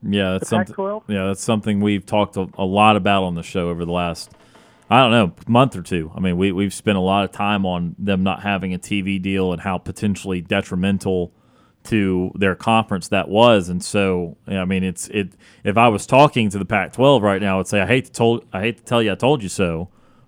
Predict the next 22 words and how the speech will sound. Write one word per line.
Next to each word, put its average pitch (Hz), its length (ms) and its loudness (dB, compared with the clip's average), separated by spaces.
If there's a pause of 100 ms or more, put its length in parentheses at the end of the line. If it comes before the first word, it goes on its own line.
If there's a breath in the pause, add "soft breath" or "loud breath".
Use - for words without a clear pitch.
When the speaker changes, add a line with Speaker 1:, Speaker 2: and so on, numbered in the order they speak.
Speaker 1:
But, 95 420 4
I 104 340 -2
mean, 101 160 2
we 110 200 2
have, 104 320 -2
we 110 160 0
have 104 240 -4
covered 104 320 -2
this 104 240 -2
extensively, 98 680 -4
and 92 80 -6
it - 60 -14
was 90 120 -12
pretty 113 280 -2
obvious 101 540 2
to 101 100 -4
us 95 300 -2
that 92 140 -6
the 92 80 -6
longer 104 400 2
they 95 140 -2
wait, 101 480 0